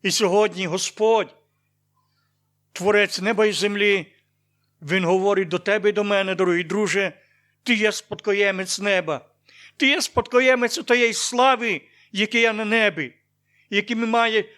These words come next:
які, за яку ми навіть, навіть не можемо зрозуміти, не можемо собі уявити ось тієї слави, ось тієї величі, яку Господь,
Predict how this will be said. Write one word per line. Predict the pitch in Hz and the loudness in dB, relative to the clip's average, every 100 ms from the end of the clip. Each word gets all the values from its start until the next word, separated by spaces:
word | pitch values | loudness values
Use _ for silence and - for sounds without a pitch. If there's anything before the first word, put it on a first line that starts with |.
| _ | _
які, | 190 208 240 247 220 - _ - 165 - - - | -4 -2 2 2 0 -4 _ -18 -16 -18 -20 -8
за | 190 | 0
яку | 202 226 254 | 0 0 0
ми | 240 | 0
навіть, | 240 247 233 - _ _ _ 208 - _ - | 2 2 0 -6 _ _ _ -20 -20 _ -6
навіть | 180 240 233 | -2 -2 -2
не | 233 | 0
можемо | 254 233 226 233 175 _ _ _ | 2 2 2 2 0 _ _ _
зрозуміти, | 165 156 247 202 240 247 240 - 214 | -6 0 0 2 2 2 2 0 -2
не | 220 | 2
можемо | 240 196 220 220 - | 2 2 0 -2 -4
собі | - 226 220 | -4 -4 -2
уявити | 311 208 220 240 226 220 185 - - | -2 0 0 0 0 0 -2 -4 -4
ось | 202 - | -4 -2
тієї | 226 226 214 202 | 0 0 0 -2
слави, | - 226 240 220 214 | -2 2 2 2 -4
ось | 208 | -2
тієї | 220 220 220 | 0 0 0
величі, | 208 233 214 208 214 208 - - - - | 0 0 0 -2 -2 -4 -4 -14 -20 -6
яку | 208 208 226 | -4 -2 -2
Господь, | 208 - - 220 214 | -2 -4 0 2 2